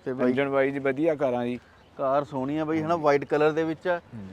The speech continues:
Speaker 1: ਤੇ ਇੱਧਰਲੀ ਆਪਣੀ ਹੈਗੀ ਸੀ ਸਿਲਵਰ ਜਿਹਾ ਕਲਰ।
Speaker 2: ਹੂੰ।
Speaker 1: ਜੇ ਕਿਸੇ ਨੇ ਕਾਰ ਲੈਣੀ ਆ ਤਾਂ ਹੁਣ ਕਾਲ ਕਰ ਲਿਓ। ਤੇ ਇਹਦਾ ਰੇਟ ਵੀਰੇ?
Speaker 2: ਇਹ ਵੀਰੇ ਲਾਸਟ ਦੇ ਦਾਂਗੇ ਜੀ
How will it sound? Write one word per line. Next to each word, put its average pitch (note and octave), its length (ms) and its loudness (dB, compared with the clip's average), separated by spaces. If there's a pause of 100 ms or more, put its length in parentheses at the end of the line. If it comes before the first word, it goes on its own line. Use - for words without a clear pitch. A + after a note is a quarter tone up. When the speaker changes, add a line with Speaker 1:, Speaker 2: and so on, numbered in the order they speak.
(100)
Speaker 1:
ਤੇ D#3+ 200 0
ਇੱਧਰਲੀ D#3+ 400 0
ਆਪਣੀ D#3+ 240 2
ਹੈਗੀ D3+ 180 -2
ਸੀ F3+ 340 -4
ਸਿਲਵਰ C3+ 300 2
ਜਿਹਾ B2 100 2
ਕਲਰ। A#2 240 -2
Speaker 2:
ਹੂੰ। G2+ 280 -14 (200)
Speaker 1:
ਜੇ D3 80 -2
ਕਿਸੇ D3+ 200 -2
ਨੇ D#3+ 100 -2
ਕਾਰ D3 320 10
ਲੈਣੀ C#3+ 360 2
ਆ D#3+ 60 0
ਤਾਂ D#3 120 0
ਹੁਣ E3 140 -2
ਕਾਲ D3 380 2
ਕਰ C#3 180 2
ਲਿਓ। E3+ 220 2 (400)
ਤੇ F3+ 340 4
ਇਹਦਾ A3 220 10
ਰੇਟ G3+ 200 6
ਵੀਰੇ? F#3+ 240 0 (280)
Speaker 2:
ਇਹ F3 180 6
ਵੀਰੇ G3+ 200 4
ਲਾਸਟ E3 360 6
ਦੇ D#3+ 180 2
ਦਾਂਗੇ D3+ 360 0
ਜੀ E3+ 220 2